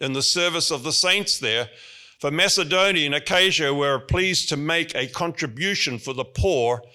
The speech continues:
amongst the saints in Jerusalem." Father, we just open our hearts to your word. We, we read your word and, uh, you know, we don't always take it in, or,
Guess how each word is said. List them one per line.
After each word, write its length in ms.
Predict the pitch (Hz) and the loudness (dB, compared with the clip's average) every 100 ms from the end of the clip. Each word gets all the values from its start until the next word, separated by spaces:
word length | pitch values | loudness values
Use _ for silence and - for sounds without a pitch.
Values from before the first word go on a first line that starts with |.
| - _ - | -20 _ -6
amongst 420 | 135 151 - - | -2 -2 -4 -6
the 80 | 131 | -2
saints 460 | - 160 156 - | 0 0 0 -2
in 120 | 143 | -2
Jerusalem." 840 | 123 143 131 147 - 135 98 87 95 _ _ _ _ _ _ _ - _ _ _ - - | -2 -2 -2 -2 -2 -2 -4 -8 -14 _ _ _ _ _ _ _ -20 _ _ _ -14 -4
Father, 280 | 220 208 214 | 2 4 4
we 120 | 254 | 2
just 220 | 208 - | 0 2
open 260 | 175 175 170 | 4 4 2
our 160 | 156 | 2
hearts 320 | 127 170 175 - | 4 4 4 0
to 120 | 156 | 0
your 200 | 147 139 | 0 0
word. 400 | 127 165 180 160 | 0 2 2 2
We, 200 | 143 123 - - - | -2 -2 -8 -18 -4
we 140 | 165 | 0
read 360 | 170 208 247 160 | 2 4 4 4
your 140 | 180 | 2
word 420 | 156 185 196 202 175 | 4 4 6 6 4
and, 460 | 156 151 151 135 | 0 0 0 2
uh, 300 | 143 135 131 - - - _ | 2 4 2 -4 -18 -20 _
you 120 | 190 | 2
know, 120 | 185 | 4
we 100 | 170 | 4
don't 180 | 185 196 | 4 4
always 320 | 196 196 - | 6 4 2
take 300 | - 196 190 | 2 2 2
it 120 | 180 | 2
in, 320 | 185 208 220 196 | 2 2 0 -4
or, 460 | 135 139 139 135 | 0 2 4 2